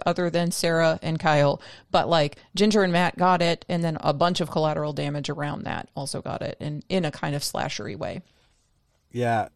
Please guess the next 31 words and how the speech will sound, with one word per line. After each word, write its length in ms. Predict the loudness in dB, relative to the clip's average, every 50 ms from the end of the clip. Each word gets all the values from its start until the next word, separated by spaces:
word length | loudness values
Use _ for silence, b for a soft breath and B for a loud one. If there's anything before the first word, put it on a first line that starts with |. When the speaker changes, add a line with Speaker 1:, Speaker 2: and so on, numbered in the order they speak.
| _ _ -12
Speaker 2:
Some 160 | -2 0 2 2
other 160 | 4 2 2
cool 160 | 2 0 0
stuff 260 | 2 2 2 2 2
in 80 | 0 0
this 160 | 2 0 0
scene 240 | 0 0 0 2 0
between 340 | 0 0 0 0 0 0 0
Kyle 280 | 2 4 4 4 4 2
and 80 | -2
Sarah. 260 | 0 0 2 2 2
He, 180 | 0 0 -4 -6
he 140 | -2 -2 0
mentions 360 | 0 0 0 -2 -4 -10 -8
he's 180 | -6 -6 -6 0
from 220 | 2 2 2 2
one 380 | 0 2 2 2 2 2 0 -4
possible 580 | -4 0 0 0 0 2 0 -2 -2 -2 -6
future. 560 | -6 -8 -8 -8 -6 -6 -6 -6 -6 -8 -10 b b b b b
Speaker 1:
Yeah. 180 | -2 -2 -2 -4 -14 _ 0
Speaker 2:
Which 220 | 2 2 4 6
I 140 | 6 6 6
like 300 | 8 8 6 6 6 2
is 120 | -2 -2 0
the 140 | 2 4
idea 260 | 4 4 4 4 4 4
of, 60 | 4
like, 160 | 2 0 0
you 40 | 0
know, 80 | 0
there, 240 | 0 2 2 0 0